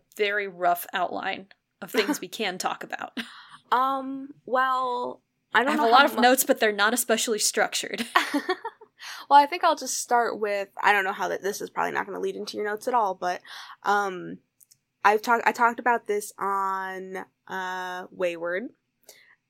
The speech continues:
Speaker 2: but I
Speaker 1: Home for Wayward O Cs, which is my podcast, which Emma has been on.
Speaker 2: <laughs> Yes, it was a good episode.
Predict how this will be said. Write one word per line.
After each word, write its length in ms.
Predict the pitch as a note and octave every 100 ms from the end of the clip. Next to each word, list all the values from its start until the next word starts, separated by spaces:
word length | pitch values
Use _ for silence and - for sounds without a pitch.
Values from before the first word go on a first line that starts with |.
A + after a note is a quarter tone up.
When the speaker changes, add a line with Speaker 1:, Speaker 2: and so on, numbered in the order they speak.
| -
Speaker 2:
but 420 | F#3+ F#3+ F3 - -
I 340 | F#3 F#3 F3+
Speaker 1:
Home 140 | A#3
for 100 | A#3+
Wayward 240 | B3+ A#3+ B3+
O 80 | B3
Cs, 240 | - A#3
which 140 | A#3+
is 140 | C4 A#3
my 120 | G#3+
podcast, 480 | - G#3 - A3+ -
which 120 | G#3+
Emma 200 | G#3 G3+
has 200 | G3 G#3
been 180 | G#3+ F#3
on. 240 | F3+ A#3 _ -
Speaker 2:
<laughs> 140 | -
Yes, 500 | A#3 A3+ A3 A3+ -
it 120 | - F3
was 180 | G3 -
a 100 | -
good 220 | G#3+ - F3+
episode. 560 | F#3+ C4+ - B3+ C4+